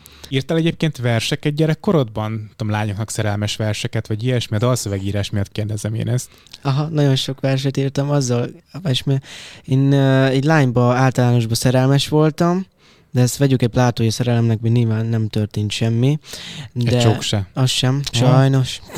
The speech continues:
Speaker 2: <laughs> Na.
Speaker 1: Most már bánja.
Speaker 2: Most már, most már bánja,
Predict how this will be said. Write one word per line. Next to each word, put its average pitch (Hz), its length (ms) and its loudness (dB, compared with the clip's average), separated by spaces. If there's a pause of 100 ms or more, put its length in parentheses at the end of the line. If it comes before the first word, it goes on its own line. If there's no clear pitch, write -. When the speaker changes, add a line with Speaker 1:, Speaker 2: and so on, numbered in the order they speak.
(220)
Speaker 2:
<laughs> 180 500 6
Na. 143 120 2
Speaker 1:
Most 127 140 0
már 113 140 0
bánja. 117 340 0 (260)
Speaker 2:
Most 165 180 4
már, 196 420 4
most 208 240 4
már 185 200 4
bánja, 175 480 4